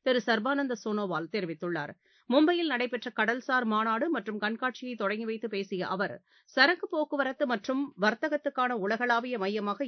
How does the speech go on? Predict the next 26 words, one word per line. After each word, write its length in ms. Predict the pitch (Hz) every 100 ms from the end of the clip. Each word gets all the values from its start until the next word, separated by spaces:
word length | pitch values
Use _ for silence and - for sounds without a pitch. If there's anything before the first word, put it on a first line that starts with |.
| 196
இந்தியாவை 480 | 220 269 262 254 247
திகழச் 440 | 220 220 240 226
செய்வதற்கான 560 | 196 190 190 196 202 190
நடவடிக்கைகள் 640 | 170 196 214 214 220 254
எடுக்கப்பட்டு 480 | 185 185 214 196 190
வருவதாக 460 | 175 175 170 180 262
தெரிவித்தார். 640 | 202 175 160 - 139 139 143 _ _ _ -
நாட்டில் 440 | 202 233 247 247 226
உள்ள 140 | 220
பெரிய 280 | 190 214 233
துறைமுகங்களில் 720 | 220 208 202 202 208 196 277 -
தற்போது 400 | 208 185 214 247 262
ஆண்டுக்கு 380 | 196 240 262 262
எண்ணூற்று 400 | 208 240 294 - 247
இருபது 320 | 240 220 220
மில்லியன் 420 | 196 208 214 180
மெட்ரிக் 320 | 185 190 226 -
டன் 160 | 190 175
அளவிற்கு 400 | 190 190 180 233 - _ _ _
சரக்குகள் 500 | 247 302 330 294 302
கையாளப்பட்டு 600 | 285 208 233 247 226 202 196
வருவதாக 440 | 185 185 190 294
திரு 200 | 294 202
சர்பானந்த 500 | 185 190 190 208 202 185
சோனோவால் 560 | 190 190 190 226 349
தெரிவித்தார். 640 | 208 160 160 - 190 147